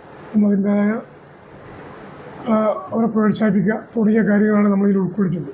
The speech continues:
അത് ഒരു വർഷം നീണ്ടു നിൽക്കുകയാണ്. പിന്നെ നമ്മുടെ കുട്ടികൾ പ്ര-, പുസ്തകപ്രകാശനം, പുസ്-, പുസ്തകങ്ങളൊക്കെ ഉണ്ട്, അതൊക്കെ പ്രകാശനം ചെയ്യുക തുടങ്ങി. അത് തങ്ങളാണ് അതിൻ്റെ അൻപതാം വാർഷികത്തിൻ്റെ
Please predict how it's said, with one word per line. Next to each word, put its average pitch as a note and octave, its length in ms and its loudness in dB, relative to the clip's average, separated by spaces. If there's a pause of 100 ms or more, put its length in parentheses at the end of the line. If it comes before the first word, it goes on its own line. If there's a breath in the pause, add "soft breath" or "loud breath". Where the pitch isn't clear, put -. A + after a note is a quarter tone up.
(160)
അത് G3+ 160 -6
ഒരു A3+ 120 2
വർഷം A3+ 240 2
നീണ്ടു A3 200 4
നിൽക്കുകയാണ്. E3 280 -4 (1300)
പിന്നെ A3 160 4 (140)
നമ്മുടെ A3 240 4 (540)
കുട്ടികൾ A#3+ 280 2 (420)
പ്ര-, A#3+ 320 -2 (300)
പുസ്തകപ്രകാശനം, A#3+ 680 2 (140)
പുസ്-, A3 380 -4
പുസ്തകങ്ങളൊക്കെ A#3+ 420 2 (120)
ഉണ്ട്, F3+ 120 -4 (120)
അതൊക്കെ G#3 260 -2
പ്രകാശനം G3+ 360 0
ചെയ്യുക G3 160 0 (560)
തുടങ്ങി. G#3 320 2
അത് G#3 80 2 (160)
തങ്ങളാണ് A#3+ 460 4
അതിൻ്റെ A3 240 4 (1120)
അൻപതാം B3 300 6
വാർഷികത്തിൻ്റെ A#3+ 440 6